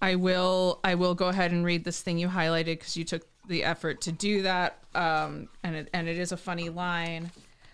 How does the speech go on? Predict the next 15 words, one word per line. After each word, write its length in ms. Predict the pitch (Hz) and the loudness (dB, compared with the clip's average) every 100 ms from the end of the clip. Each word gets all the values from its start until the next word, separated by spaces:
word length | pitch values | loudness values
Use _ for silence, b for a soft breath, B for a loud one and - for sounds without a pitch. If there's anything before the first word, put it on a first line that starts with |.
| B - | B -2
Although 580 | 180 175 175 165 165 - | 0 2 2 2 2 2
I 120 | 175 | 0
don't 260 | 175 180 - | 2 0 0
want 220 | 175 - | -2 -2
to 180 | 190 170 | -2 -2
dwell 360 | 175 165 160 | 0 2 2
too 200 | - - | 2 2
much 220 | 165 160 | 2 4
on 80 | 170 | 0
the 40 | 156 | 0
criticism 560 | - 214 202 190 185 | 0 0 0 2 2
of 80 | 175 | 2
the 60 | 180 | 0
performance 520 | 175 - 175 170 - | -4 0 0 0 -2
because 300 | 170 180 | -4 -4